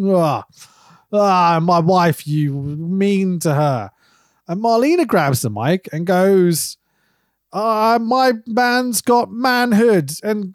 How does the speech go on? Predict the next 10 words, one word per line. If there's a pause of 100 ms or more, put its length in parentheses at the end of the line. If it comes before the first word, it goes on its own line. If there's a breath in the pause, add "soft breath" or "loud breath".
sexuality
from
his (180)
golden
head
to
his
golden
feet. (480 soft breath)
He's